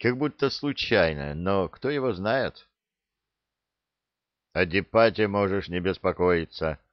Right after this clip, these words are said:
отмахнулся император. Он из-за дочери предал. Святоши его дочь в заложниках держат. Если не подчиняется, то отцу куски тела девочки присылают. Ну кто такое выдержит?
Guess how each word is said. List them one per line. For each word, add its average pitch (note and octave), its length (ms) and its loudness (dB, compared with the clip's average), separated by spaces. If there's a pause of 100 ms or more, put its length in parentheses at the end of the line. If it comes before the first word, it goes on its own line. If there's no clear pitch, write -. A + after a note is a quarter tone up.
(600)
отмахнулся E2+ 680 -4
император. D2 580 -2 (840)
Он A2+ 280 6
из-за G#2+ 300 4
дочери G#2 440 2
предал. D#2+ 600 0 (640)
Святоши B2 680 2
его A#2+ 200 2
дочь B2+ 400 0
в E2+ 160 -4
заложниках D#2+ 720 0
держат. C#2+ 500 -4 (800)
Если B2 440 4
не A#2 140 -2
подчиняется, G#2 1120 0 (520)
то E3+ 240 10
отцу D#3+ 420 0
куски C3+ 420 -6
тела B2+ 300 2
девочки A2+ 560 0
присылают. D2+ 680 -2 (500)
Ну E2 140 -4
кто A#2+ 180 6
такое D2+ 400 0
выдержит? C#2+ 540 -4